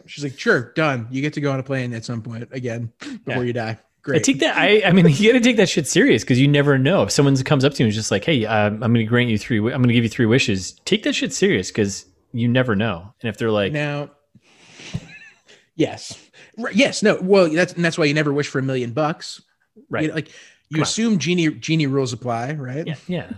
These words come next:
Speaker 2: Hundred percent. Right.
Speaker 1: They're gonna try and trick you.
Speaker 2: Right. They're trying to do
Speaker 1: Uh,
Speaker 2: something.
Speaker 1: Now, the other big thing that I wanna factor in here, I don't think we've talked about this enough. <laughs>
Speaker 2: Oh, boy.
Speaker 1: Uh, I know. We're gonna extend the episode of this.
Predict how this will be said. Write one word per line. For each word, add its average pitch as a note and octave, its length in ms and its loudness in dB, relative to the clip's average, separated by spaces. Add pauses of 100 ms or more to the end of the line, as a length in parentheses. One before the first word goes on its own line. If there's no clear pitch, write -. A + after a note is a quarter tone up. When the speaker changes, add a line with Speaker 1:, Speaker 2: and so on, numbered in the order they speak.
Speaker 2:
Hundred D3+ 180 -8
percent. - 360 -18 (360)
Right. A#2 140 -10
Speaker 1:
They're F3 120 2
gonna A#3 160 2
try A3 180 0
and F3 80 0
trick - 260 -2
you. D#3+ 180 -4 (500)
Speaker 2:
Right. G3 360 -4 (520)
They're D3 160 -12
trying C3+ 260 -6
to D#3+ 60 -6
do D#3 80 -4
Speaker 1:
Uh, - 20 -4
Speaker 2:
something. A#2+ 420 -8 (640)
Speaker 1:
Now, E3+ 320 -4 (120)
the D#3 140 -4
other F4 180 -2
big A3 320 0
thing G3 260 0
that D#3+ 120 0
I D3+ 40 0
wanna D#3 180 -2
factor D3+ 420 -6
in D3 160 -6
here, G#2+ 400 -10 (600)
I F3 100 -4
don't D4 140 -2
think D4+ 120 -8
we've - 280 -6
talked G3+ 260 0
about D3 240 -2
this C#3 180 -8
enough. C3 520 -6 (200)
<laughs> - 80 -2 (180)
Speaker 2:
Oh, C3+ 140 -6
boy. G2+ 300 -8 (160)
Speaker 1:
Uh, B2 220 -8 (180)
I D#3+ 100 -2
know. C#3 260 0
We're G3 160 -2
gonna F3 120 0
extend C3+ 320 -2
the B2+ 80 0
episode B2 280 -4
of A#2+ 60 -10
this. B2 300 -4